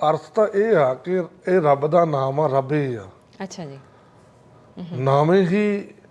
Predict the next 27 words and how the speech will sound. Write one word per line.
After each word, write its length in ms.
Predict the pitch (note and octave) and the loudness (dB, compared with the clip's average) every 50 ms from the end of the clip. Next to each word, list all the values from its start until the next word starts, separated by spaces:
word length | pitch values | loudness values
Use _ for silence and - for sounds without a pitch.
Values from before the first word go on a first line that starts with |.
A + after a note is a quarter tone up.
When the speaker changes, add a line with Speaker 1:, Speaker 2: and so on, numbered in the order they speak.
| - - - - - - - _ - | -20 -20 -20 -20 -20 -20 -20 _ -18
Speaker 1:
ਜਿਸ 340 | C#3+ B2 A#2 B2+ D#3+ D3 E3+ | -16 -12 -2 -2 -2 0 0
ਵਿੱਚੋਂ 340 | F3+ E3+ F3+ E3+ F#3 F#3+ F#3 | 0 0 0 2 4 2 2
ਪਰਮਾਤਮਾ 680 | F#3+ F3 E3 D#3 D3 D3 C#3 C#3+ C#3 - D#3+ F3 F3+ F3+ | 4 2 0 2 4 4 4 4 4 2 0 2 2 2
ਪ੍ਰਾਪਤ 440 | F3+ E3+ D3+ C#3+ C#3 C#3 - - | 2 4 4 4 4 4 0 -8
ਹੁੰਦਾ 340 | D#3+ D3+ D#3+ E3 E3 F3+ F3 | -8 -8 -6 0 2 2 4
ਹੋਵੇ, 240 | E3+ D#3+ D3 D#3+ E3 | 4 2 0 -2 -4
ਤੁਹਾਨੂੰ 280 | D#3+ - D#3 D#3+ D#3+ - | -4 -4 -4 -4 -4 -6
ਸਾਰਾ 360 | - - C3+ C#3 C#3 D3 D3+ | -4 0 4 4 6 4 4
ਕੁਝ 200 | - E3 D#3 D3 | 2 -2 -8 -8
ਇਹ 60 | D#3 | -8
ਚੋਂ 140 | - F#3+ F3 | -8 -8 -8
ਪ੍ਰਾਪਤ 360 | - - C#3+ C#3+ C#3 - - | -4 0 2 2 2 0 -4
ਹੁੰਦਾ। 220 | D3 C#3+ C#3+ D3+ | -8 -4 -2 -2
ਮੈਨੂੰ 280 | D3 D3 D3+ D#3+ E3+ E3+ | 0 0 -2 -2 -2 -2
ਤਾਂ 100 | F3 F3 | -4 -4
ਇਹ 200 | - E3+ F#3 F#3 | -2 0 -2 -2
ਸ਼ਬਦ 460 | D3+ - - - D3 C#3+ C#3+ E3 D3 | -2 -2 0 0 0 2 2 -2 -6
ਚੋਂ 160 | C3+ F3+ F3 | -4 -4 -4
ਹੀ 40 | D3+ | -2
ਮਿਲਿਆ, 200 | C#3 B2+ B2+ B2 | -2 -4 -4 -6
ਸੱਚੀ 360 | A#2+ - D#3 - - D#3 C3+ | -6 -8 -14 -14 -12 -12 -10
ਗੱਲ 120 | B2 A2 A2 | -10 -12 -14
ਆ। 120 | - C3 - _ - | -16 -20 -20 _ -12
Speaker 2:
ਹੂੰ, 100 | G3 F#3+ F3+ F#3+ | -12 -10 -10 -10
ਹੂੰ। 120 | G#3+ F#3+ C#3+ C#3+ - - - - - | -10 -10 -12 -14 -18 -20 -20 -12 -8
Speaker 1:
ਮੈਂ 300 | C#3 C#3 D3 D#3 E3 E3 | -2 0 2 4 4 4
ਉੱਥੇ 580 | E3+ E3 E3 - D#3+ D#3+ D#3 D#3 D#3 D#3 D#3 | 2 0 -2 -4 -4 -2 0 0 -2 -4 -6